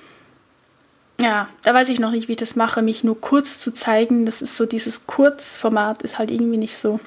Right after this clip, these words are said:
Es liegt mir ja irgendwie nicht so. Also, ja, da muss ich, muss ich mir echt noch Gedanken machen. Aber ich habe wirklich den Gedanken, dass ich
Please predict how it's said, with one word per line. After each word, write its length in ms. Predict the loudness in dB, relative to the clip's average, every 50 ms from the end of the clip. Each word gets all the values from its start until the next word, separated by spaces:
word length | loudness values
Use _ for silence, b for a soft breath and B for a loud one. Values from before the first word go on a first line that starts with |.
| -12 _ _ _ _ _ _ _ _ _ _ _ _ _ _ _ _ _ -20 -20 -6
Es 100 | 0 2
liegt 200 | 2 2 4 4
mir 100 | 4 6
ja 120 | 6 4
irgendwie 340 | 4 4 2 0 0 0 0
nicht 260 | 0 -2 -2 -6 -8
so. 360 | -6 -2 0 0 2 2 0 -2 B B B B B B B B B B B B B B B B B _ _ -8
Also, 760 | -6 -4 -4 -4 -4 -4 -4 -4 -2 -2 -4 -4 -6 -8 -10 -12 -16 _ -8
ja, 280 | -4 -4 -4 -4 -4 0 4
da 100 | 6 6
muss 220 | 6 6 4 2
ich, 260 | -2 -4 -6 -8 -6
muss 240 | -4 -4 -2 -2 -2
ich 80 | -2 -2
mir 120 | -2 -2
echt 200 | -2 -4 -4 -6
noch 180 | -10 -10 -8 -8
Gedanken 460 | -8 -6 -6 -6 -6 -8 -8 -8 -8
machen. 320 | -8 -8 -10 -10 -12 -4 0
Aber 420 | 2 4 4 6 4 4 2 2 0 -4 -10 _ _ _ _ _ _ _ _ _ _ _ _ _ _ _ _ -14 -14 -14 _ _ _ -6
ich 180 | -6 -2 0 0
habe 160 | 2 2 2
wirklich 240 | 0 0 0 0 -2
den 120 | -2 -2
Gedanken, 460 | -2 0 0 -2 -2 -2 -4 -6 -6
dass 280 | -6 -6 -8 -8 -10 -8
ich 760 | -6 -4 -4 -4 -6 -10 -12 -12 -12 -14 -14 -16 -18 -20 -20